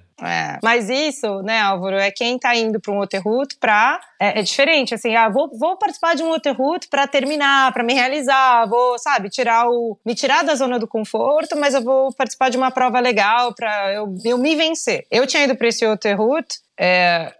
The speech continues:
com certeza absoluta era pra me vencer, em primeiro lugar.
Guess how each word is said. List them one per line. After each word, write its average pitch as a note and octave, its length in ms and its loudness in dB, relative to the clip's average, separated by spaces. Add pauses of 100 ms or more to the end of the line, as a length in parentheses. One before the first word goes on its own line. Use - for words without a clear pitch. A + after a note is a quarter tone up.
(520)
com D#4+ 220 2
certeza B3 360 -2
absoluta A3 420 -4
era B3+ 120 -2
pra B3 160 -4
me A3 200 -2
vencer, B3 500 -2 (220)
em F3+ 100 0
primeiro F#3+ 380 2
lugar. F3+ 320 0